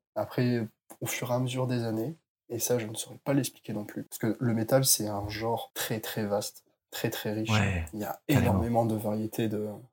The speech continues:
Speaker 1: de métal différentes.
Speaker 2: Mm,
Speaker 1: Et,
Speaker 2: mm.
Speaker 1: euh, et en fait, au fur, au début, quand j'en, quand j'en écoutais, quand j'écoutais les, les types de métal plus extrêmes, tu vois,
Speaker 2: Ouais.
Speaker 1: je me disais,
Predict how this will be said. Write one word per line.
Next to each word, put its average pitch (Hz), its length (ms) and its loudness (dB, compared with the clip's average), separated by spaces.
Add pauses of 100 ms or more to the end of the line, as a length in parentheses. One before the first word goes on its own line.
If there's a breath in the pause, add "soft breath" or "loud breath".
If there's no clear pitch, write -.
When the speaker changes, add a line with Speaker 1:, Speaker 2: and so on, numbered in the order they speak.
(280)
Speaker 1:
de 113 120 -2
métal 110 320 0
différentes. 110 420 -4 (520 loud breath)
Speaker 2:
Mm, 110 160 6
Speaker 1:
Et, 101 80 8
Speaker 2:
mm. 107 40 8
Speaker 1:
euh, 104 460 8 (680)
et 127 100 0
en 110 60 2
fait, - 240 2
au 120 40 4
fur, - 320 2
au 123 100 2
début, 123 260 4
quand - 180 -10
j'en, 104 300 -4
quand 110 160 -6
j'en 104 160 -4
écoutais, 117 440 -2
quand - 160 -6
j'écoutais 107 440 -6
les, 101 100 0 (360)
les 113 100 -20
types 110 160 -4
de 110 80 -4
métal 107 340 -2 (120)
plus 107 320 -4
extrêmes, 131 420 -2
tu - 100 -2
vois, 98 220 -4
Speaker 2:
Ouais. 95 240 8 (180)
Speaker 1:
je - 160 -6
me 113 60 4
disais, 110 420 4